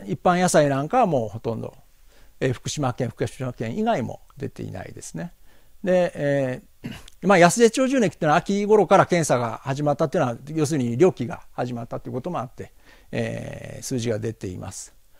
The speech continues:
あと水産物に関しては、えー、まあ、これ、さ-、測ってる魚も違うんで、一概にこう比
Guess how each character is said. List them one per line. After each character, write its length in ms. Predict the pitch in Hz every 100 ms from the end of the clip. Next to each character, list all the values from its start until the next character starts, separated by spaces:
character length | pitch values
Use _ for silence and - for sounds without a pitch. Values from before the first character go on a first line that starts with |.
| - - -
あ 60 | 190
と 100 | -
水 180 | 214 214
産 160 | 262
物 180 | 254 208
に 80 | 170
関 240 | 170 165
し 100 | -
て 100 | 226
は、 340 | 226 151 95 - - - -
え 300 | 151 123 113 202
ー、 40 |
ま 80 | 226
あ、 20 |
こ 100 | 233
れ、 80 | 220
さ-、 220 | 175 185 - -
測 260 | - 180 269
っ 20 |
て 80 | 320
る 60 |
魚 280 | 202 190 196
も 80 | 196
違 160 | - 202 170
う 100 | 190
ん 80 | 135
で、 300 | 131 104 -
一 260 | 156 147 208
概 120 | 214
に 100 | 214
こ 100 | 208
う 40 |
比 100 | -